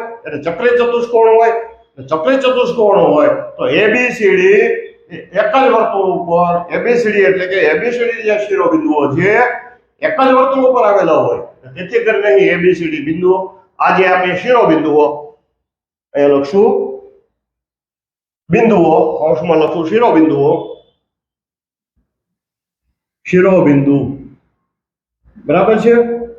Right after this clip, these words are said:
આ ક્યાં આવેલા હોય? એક જ વર્તુળ ઉપર આવેલા છે, એક જ વર્તુળ ઉપર આવેલા છે. ચાલો,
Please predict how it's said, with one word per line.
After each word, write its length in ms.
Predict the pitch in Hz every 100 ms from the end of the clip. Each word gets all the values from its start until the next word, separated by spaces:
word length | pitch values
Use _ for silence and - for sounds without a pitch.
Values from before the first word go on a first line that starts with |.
| - _ _ _ _ _ _ _
આ 80 | 135 139
ક્યાં 200 | 190 214
આવેલા 200 | 214 214 214
હોય? 200 | 220 214 214 - - - _ _ _
એક 220 | 160 175 247 240
જ 20 | 208
વર્તુળ 320 | 196 175 180 175
ઉપર 280 | 165 165 165
આવેલા 400 | 151 151 143 135 143
છે, 120 | 123 - - - 143
એક 140 | - 175 185 185 170
જ 20 | 143
વર્તુળ 460 | 143 147 151 147 143
ઉપર 480 | 139 139 139 139 127 120
આવેલા 340 | 123 127 120 -
છે. 140 | 117 - - _ _ _ _ _ _ _ _ _ _ _ _ _ _ _ _
ચાલો, 220 | 101 80